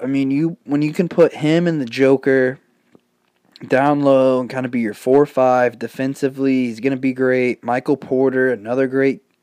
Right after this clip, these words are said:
um, you know, stretch four, big three guy. Um, and then y-, you go, you go, uh, you go Jamal Murray, and you just got a good team, Millsap. I mean, I like that team.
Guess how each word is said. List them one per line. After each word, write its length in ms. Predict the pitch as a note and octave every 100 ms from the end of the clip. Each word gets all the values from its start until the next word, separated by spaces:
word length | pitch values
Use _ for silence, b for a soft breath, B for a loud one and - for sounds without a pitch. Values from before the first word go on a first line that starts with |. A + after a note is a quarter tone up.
| _ _ _ _
um, 560 | C3 A#2+ A2+ F#2 F#2 - -
you 100 | C3
know, 160 | G#2+
stretch 500 | G#2 - C3+ C3 -
four, 640 | - - C3+ C3 C3 B2+ B2+
big 300 | C3+ C3+ -
three 400 | A#2+ A#2+ B2+ B2+
guy. 500 | B2+ B2 B2 A#2+ - _ _ _ _ _ _ -
Um, 440 | A#2+ A#2 A#2 A2+
and 100 | A#2+
then 180 | C3 B2
y-, 200 | - F#2 -
you 180 | C#3+ C#3
go, 340 | C#3+ C3+ C3+
you 140 | - C3+
go, 320 | C#3 C3+ C3
uh, 400 | C3 B2+ B2 G2+ - _ _ _ _ _ _ _ _ _ _ _ _ _ -
you 120 | C#3+
go 140 | D3+
Jamal 440 | C#3 C#3 C#3 D3 C#3+
Murray, 720 | C#3+ C3+ C#3 E3 D#3+ E3 - -
and 320 | C#3 C3+ B2
you 60 |
just 200 | C3 D3+
got 180 | - G3+
a 40 | D#3+
good 260 | C#3 D3
team, 500 | - C3 D3 E3+ D#3
Millsap. 760 | C3+ B2+ E3 - D3 F3 F#3 C#3
I 60 |
mean, 160 | C3 A#2
I 60 |
like 320 | G#2 G#2+ B2+ -
that 240 | F3+ D#3+
team. 440 | D3+ D3 D#3+ D#3